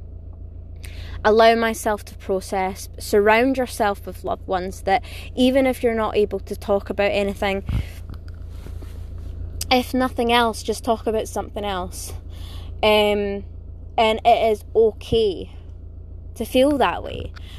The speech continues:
I think, again, and <sighs> nowadays, it seems to be that there always has to be an answer. And, you know, you always have to kind of justify yourself.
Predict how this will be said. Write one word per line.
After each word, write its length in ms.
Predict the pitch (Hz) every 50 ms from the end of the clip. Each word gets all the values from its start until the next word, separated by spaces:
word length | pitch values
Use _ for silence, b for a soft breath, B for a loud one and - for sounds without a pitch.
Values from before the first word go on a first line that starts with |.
| B B -
I 100 | 208 220
think, 400 | - 277 269 277 247 - - - - - -
again, 480 | 233 - - 233 226 220 220 214 214
and 340 | - - 214 214 214 214 - - - 233 B B 254 - - -
<sighs> 420 | - - - - - - - - -
nowadays, 720 | 220 226 233 233 226 220 - 220 214 214 208 202 - B B B B B B B
it 140 | - 226 208
seems 460 | - - 254 247 254 254 254 - -
to 120 | - 277 220
be 300 | - 240 226 220 226 208
that 380 | 196 214 208 202 202 - - B B B B B B -
there 140 | - 214 -
always 460 | - - 220 214 214 214 214 208 -
has 300 | - 233 220 220 - - -
to 100 | - 196
be 140 | 208 202
an 100 | 196 175
answer. 580 | - 202 208 220 233 - - - - - 190 202 - - B B B B B B B B - -
And, 420 | 220 214 208 208 202 202 196 185 - - - - - - - - - - - - - - - - - - - -
you 120 | - 226
know, 120 | 226 220
you 120 | 208 208 -
always 340 | - 220 214 214 220 - -
have 180 | 233 214 -
to 100 | - -
kind 240 | - - 240 214 214
of 80 | 196 -
justify 560 | 226 214 - - - 226 - - 214 202 202
yourself. 640 | 196 196 196 - - 214 196 196 196 202 - -